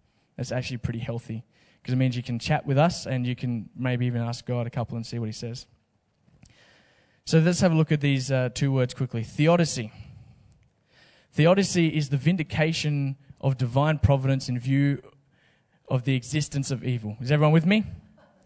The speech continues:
Uh, basically, uh,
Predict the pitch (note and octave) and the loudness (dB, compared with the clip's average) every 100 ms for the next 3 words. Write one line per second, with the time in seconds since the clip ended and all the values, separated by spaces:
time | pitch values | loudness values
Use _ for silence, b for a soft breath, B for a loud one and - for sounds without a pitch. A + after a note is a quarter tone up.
0 | _ _ - _ _ _ _ _ b b | _ _ -20 _ _ _ _ _ b b
1 | b b b - C3+ E3+ F3+ E3 D3+ D3 | b b b 0 4 4 4 -2 0 2
2 | D3 C#3 C#3 C3+ C3+ C3 B2+ B2+ B2+ | 2 2 2 4 4 2 2 0 0